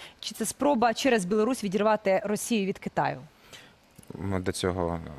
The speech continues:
Speaker 2: обіцяли пана Трампа не критикувати, але якщо так обережно сказати, то пан Трамп, е,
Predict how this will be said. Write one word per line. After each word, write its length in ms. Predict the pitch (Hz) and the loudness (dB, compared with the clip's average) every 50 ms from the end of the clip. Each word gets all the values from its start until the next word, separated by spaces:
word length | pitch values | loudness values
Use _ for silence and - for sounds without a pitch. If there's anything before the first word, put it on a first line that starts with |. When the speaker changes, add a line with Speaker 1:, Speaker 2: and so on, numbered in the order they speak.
| 67 | -10
Speaker 2:
обіцяли 520 | 80 90 98 90 - - 95 85 80 80 76 76 | -6 -4 -4 -4 -2 -2 0 0 0 -2 -4 -4
пана 260 | - 85 82 82 82 78 | -4 -4 -4 -4 -4 -4
Трампа 340 | - 85 82 82 - - 82 | -2 -2 -2 -2 -4 -6 -6
не 120 | 85 87 | -6 -4
критикувати, 640 | - - 95 - 92 - - 104 120 143 147 - 90 | -4 -4 -4 -4 -4 -4 -2 0 0 0 0 0 -2
але 220 | 80 80 82 82 | -2 -2 -2 -2
якщо 240 | 85 82 - - 87 | -4 -4 -6 -8 -8
так 240 | - - 78 - - | -8 -8 -8 -8 -8
обережно 400 | 85 85 98 104 123 110 110 90 | -4 0 0 0 0 0 -4 -6
сказати, 300 | - - - 85 76 - | -6 -4 -4 -4 -4 -4
то 140 | - 85 78 - | -6 -12 -10 -6
пан 160 | - 107 107 101 | -2 -2 -2 -2
Трамп, 300 | - - 107 95 90 - - - | 0 -2 0 0 -2 -4 -8 -8
е, 40 | 87 | -8